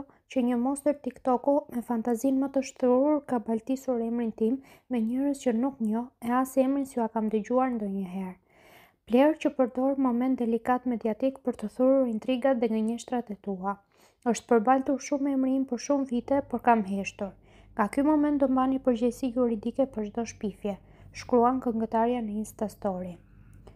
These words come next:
Kohët e fundit flitet për një ndarje të mundshme të një prej çifteve më të njohur të estradës shqiptare, Gjensila Myrtezaj dhe Bes Kallaku.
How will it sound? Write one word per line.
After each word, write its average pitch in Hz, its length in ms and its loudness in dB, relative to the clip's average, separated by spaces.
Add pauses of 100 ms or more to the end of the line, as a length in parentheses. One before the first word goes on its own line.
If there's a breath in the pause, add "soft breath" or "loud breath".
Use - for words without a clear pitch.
(180 soft breath)
Kohët 269 340 6
e - 20 0
fundit 277 380 0
flitet 277 400 0
për 254 160 2
një 240 100 -2
ndarje 247 340 2
të 247 120 -4
mundshme 226 400 -2
të 247 160 -2
një 240 160 -2
prej 254 160 -2
çifteve 247 520 -2
më 247 160 0
të 254 120 -2
njohur 247 320 0
të 240 160 -2
estradës 233 480 0
shqiptare, 226 520 2
Gjensila 233 440 -2
Myrtezaj 226 560 -2
dhe 220 100 -2
Bes 214 240 -4
Kallaku. 190 580 -8